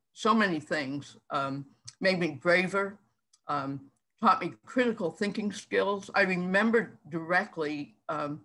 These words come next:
when Bud Schoenberger in Current World Problems, I felt like, "Oh my God, I, I don't know what's going on in the world." I just realized that I, I hadn't been able to question authority or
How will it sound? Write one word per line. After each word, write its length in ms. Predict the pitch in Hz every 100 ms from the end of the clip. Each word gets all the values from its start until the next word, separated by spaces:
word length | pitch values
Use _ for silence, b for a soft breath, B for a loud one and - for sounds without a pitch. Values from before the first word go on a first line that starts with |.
| _ _ _ _ _ _ _ _ -
when 200 | 170 151
Bud 240 | 127 185
Schoenberger 680 | 202 226 208 185 160 143 143
in 120 | 151
Current 300 | 208 214 220
World 220 | 196 185
Problems, 640 | - 190 175 185 160 123 -
I 100 | -
felt 300 | 139 175 -
like, 240 | 165 147 -
"Oh 80 | 220
my 160 | 202
God, 380 | 160 220 233 151
I, 260 | 147 185 202 -
I 160 | 190
don't 140 | 262 175
know 80 |
what's 220 | 170 - -
going 240 | 185 190
on 240 | 240 277
in 100 | 202
the 80 | 160
world." 380 | 147 160 156 151
I 100 | 165
just 240 | 180 220
realized 600 | 175 208 226 180 151 147 165
that 160 | -
I, 240 | 156 170 - -
I 140 | 156 151 - _ -
hadn't 280 | 202 190 190
been 120 | 185
able 280 | 180 175 185
to 260 | 220 160 - _ _ _ _ -
question 440 | 202 214 - 170
authority 580 | 147 - 202 214 220 226
or 340 | 170 139 135